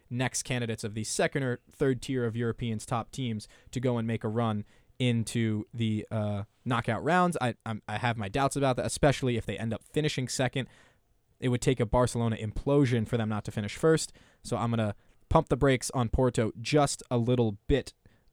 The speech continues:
in that regard. Let's move to Group F, though, 'cause this was our group of death, and I think the numbers now are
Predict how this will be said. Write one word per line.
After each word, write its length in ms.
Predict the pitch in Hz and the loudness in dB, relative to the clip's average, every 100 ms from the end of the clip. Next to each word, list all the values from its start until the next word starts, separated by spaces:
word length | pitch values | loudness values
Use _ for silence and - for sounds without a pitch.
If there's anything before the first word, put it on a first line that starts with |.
| - | -2
in 120 | 127 | 0
that 180 | 120 101 | 2 0
regard. 460 | 104 123 117 101 - _ _ _ _ - | 2 4 4 2 -6 _ _ _ _ 2
Let's 160 | 151 165 | 2 6
move 180 | 160 | 4
to 80 | 151 | 6
Group 220 | 135 135 | 2 4
F, 180 | 120 - | 2 -2
though, 180 | 98 85 _ - | -10 -14 _ -8
'cause 120 | 113 | -2
this 140 | 135 156 | -2 0
was 140 | 180 | 4
our 100 | 180 | 4
group 220 | 147 156 | 4 0
of 100 | 156 | 0
death, 380 | 127 120 117 - - _ - | 2 2 0 -8 -20 _ -4
and 100 | 117 | -2
I 60 | |
think 280 | 117 135 123 | 2 0 2
the 120 | 120 | 0
numbers 420 | 120 156 147 127 | 2 4 4 4
now 220 | 127 123 117 | 4 4 4
are 240 | 113 | 2